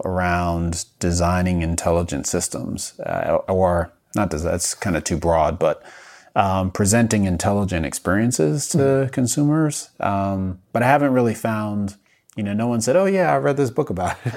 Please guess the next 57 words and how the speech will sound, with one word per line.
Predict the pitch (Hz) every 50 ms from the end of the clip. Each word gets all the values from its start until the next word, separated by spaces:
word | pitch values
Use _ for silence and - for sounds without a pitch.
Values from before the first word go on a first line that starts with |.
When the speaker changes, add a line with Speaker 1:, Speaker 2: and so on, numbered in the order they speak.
| -
Speaker 1:
<laughs> | - 175 170 -
We're | 165 147 135 131 135 185 139 131
still | - 196 175 175 156
too | - - 156
early | 143 123 120 120 113 98
for | - 101
that. | 98 104 107 98 85 - - - - - -
Speaker 2:
Too | - - 160 151
early | 143 139 127 127 113 110
for | - - 135
books. | 117 110 110 104 104 98 101
Speaker 1:
Um, | 101 98 98 98 101
Speaker 2:
There | 101 - 285
is | 302 294
Speaker 1:
but | 233 254
Speaker 2:
one, | 269 220 202 196 - - -
there | 180 214 254
is | 233
one | 202 214 214 180 156
guiding | 123 151 135 135 123 123 117 104
principle, | - - 127 - - 104 110 92 90 - - _ _ _ -
actually, | 135 120 - - 135 113
that, | 110 120 127 - -
that | 127 123 127
is, | 127 156 120 -
is | - - 185 160 127
worthy | 110 131 131 127 120 113
of | 107 104 92
mention | 107 110 107 - - 127 107 104
here. | - 120 104 98 101 104 - -
Um, | 190 -
Speaker 1:
Uh-huh. | 107 107 110 107
Speaker 2:
it's | 139 135
something | - 170 156 147
that's | 135 123 -
always | 180 170 147 -
kind | - - 139 123
of | 113 101
in | 98 98
the | 95
back | 92 101 95 - -
of | 101 87
my | 98 98 98
mind | 95 98 101 107 101 98 95 87 -
with | - 135 131 -
this | - - -
kind | - - 135 120 113
of | 120
interface. | - 127 123 123 110 101 120 104 95 - - - - - - - _ -
The | 220 - - - 175 120 156 143
reason | 135 190 262 214 220 175 151
it | 127
exists, | 113 104 104 - - 127 160 - - - - - - - _ _ _ _ _ _ -
um, | 127 120 117 113 117 120 117 - - _
is | - 151 131 -
to | - 160
make | 123 117 131 151 180 - - -